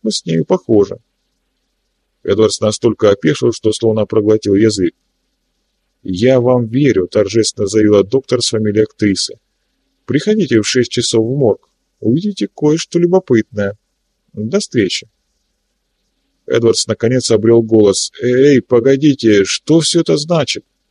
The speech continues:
Но женщина уже вышла из комнаты. Её силуэт промелькнул за полупрозрачной перегородкой, отделявшей комнату от коридора. Джеймс снова призадумался. Получается, ему назначили свидание? Но почему в морге?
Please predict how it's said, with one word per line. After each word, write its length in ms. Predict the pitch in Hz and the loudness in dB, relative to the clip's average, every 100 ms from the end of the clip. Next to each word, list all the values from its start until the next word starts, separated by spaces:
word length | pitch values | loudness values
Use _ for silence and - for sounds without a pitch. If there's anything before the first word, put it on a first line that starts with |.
| _ _ _ _ _ _ _ | _ _ _ _ _ _ _
Но 120 | - 110 | -6 -2
женщина 380 | 202 - 175 - | 0 -2 -6 -2
уже 200 | 107 120 | 2 2
вышла 300 | 123 - 123 | 2 2 0
из 160 | 127 | 0
комнаты. 560 | - 107 98 92 95 92 _ _ _ _ _ _ | 0 0 0 -4 -8 -10 _ _ _ _ _ _
Её 140 | 113 120 | 0 0
силуэт 420 | - 120 135 - | 2 2 2 2
промелькнул 560 | 113 110 110 - 131 117 | 0 2 0 0 0 2
за 140 | 110 | 0
полупрозрачной 880 | - 117 107 113 107 113 117 - 107 | 0 2 2 2 0 0 -2 -2 -6
перегородкой, 760 | - 110 104 117 147 - 117 | -2 -2 0 0 0 0 -2
отделявшей 520 | 107 104 117 127 - 117 | 0 -2 -2 -2 -4 -8
комнату 460 | - 110 107 113 | -2 0 0 0
от 100 | 110 | 0
коридора. 580 | - 113 113 98 92 - _ _ _ _ _ _ _ _ _ _ _ _ _ - | 0 0 2 2 0 -4 _ _ _ _ _ _ _ _ _ _ _ _ _ -10
Джеймс 360 | 98 151 165 | -2 0 0
снова 340 | - 107 107 - | -2 0 0 0
призадумался. 800 | 113 123 117 107 92 87 - - _ _ _ _ _ _ _ _ _ | 0 0 2 2 2 -2 -6 -14 _ _ _ _ _ _ _ _ _
Получается, 640 | - 92 - 120 127 113 | -6 -4 0 2 2 0
ему 160 | 110 117 | 0 0
назначили 580 | 110 101 117 117 107 107 | 0 0 -2 -2 -2 -4
свидание? 680 | - 101 95 120 147 90 - _ _ _ _ _ | -2 0 2 0 -2 -6 -12 _ _ _ _ _
Но 120 | 90 | -14
почему 480 | - 95 - 107 110 | -8 -6 -2 0 0
в 100 | 90 | 0
морге? 420 | 92 107 107 117 | 0 0 0 -6